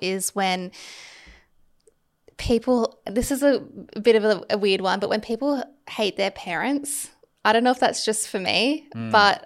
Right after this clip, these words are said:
Speaker 1: um, obviously if you have, like, a kind of, like, a, a, a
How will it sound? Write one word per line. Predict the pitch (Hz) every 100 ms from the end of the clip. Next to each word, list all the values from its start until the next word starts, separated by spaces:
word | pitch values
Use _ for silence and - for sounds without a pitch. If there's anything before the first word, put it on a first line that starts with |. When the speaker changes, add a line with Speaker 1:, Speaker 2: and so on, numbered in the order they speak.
| -
Speaker 1:
um, | 208 202 196 190 -
obviously | 220 226 277 277 285 269
if | 240
you | 226
have, | 214 190 190 - - _ -
like, | 196 185 202 - - _ _ _ _ _ _
a | 208
kind | - 214
of, | 196
like, | 196 190
a, | 190 -
a, | - - - - - - -
a | - -